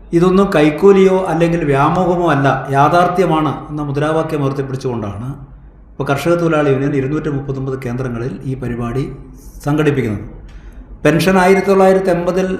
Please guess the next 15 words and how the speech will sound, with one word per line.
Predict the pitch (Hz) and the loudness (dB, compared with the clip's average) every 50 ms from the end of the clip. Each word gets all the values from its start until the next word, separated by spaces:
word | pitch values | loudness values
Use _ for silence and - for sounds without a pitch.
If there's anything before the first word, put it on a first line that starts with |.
| - - - - | -8 -12 -8 -6
അന്ന് | 147 156 170 165 | -4 -2 0 2
നായനാർ | 165 160 - 175 175 180 - - | 2 2 4 4 2 0 0 0
പ്രഖ്യാപിക്കുന്ന | 165 160 - - 180 180 185 190 190 196 190 196 180 | -2 -2 0 0 0 2 2 2 0 0 0 0 -2
ഘട്ടത്തിൽ | 175 175 175 170 175 170 165 | -2 -4 -4 -4 -4 -4 -2
തന്നെ | 170 160 165 165 170 175 | -2 -2 -2 -2 -2 -2
ഇതിനെ | 160 151 160 151 | -4 -2 -4 -2
അപഹസിക്കുന്ന | 143 151 156 170 - 160 160 160 156 156 147 | -2 -2 -2 -2 -4 -4 -6 -6 -6 -4 -2
നിലപാടാണ് | 143 139 143 147 143 143 139 139 139 135 | -2 -2 -2 -2 -2 -2 -2 -2 -2 -2
യു | 131 127 131 | -2 -2 -2
ഡി | 135 | -4
എഫ് | 127 - 135 | -4 -4 -6
എല്ലാ | 123 123 123 127 | -6 -6 -6 -6
കാലത്തും | 120 117 120 - 131 113 | -8 -10 -10 -10 -12 -12
സ്വീകരിച്ചിട്ടുള്ളത്. | - 117 110 107 104 101 104 101 - - - - - - - - - - - - - - - - - - - - - - 160 | -10 -10 -10 -10 -12 -12 -14 -16 -18 -20 -20 -20 -20 -20 -20 -20 -20 -20 -20 -20 -18 -18 -18 -18 -18 -18 -18 -18 -6 -2 2
അതുപോലെ | 165 190 190 208 202 | 4 6 6 6 4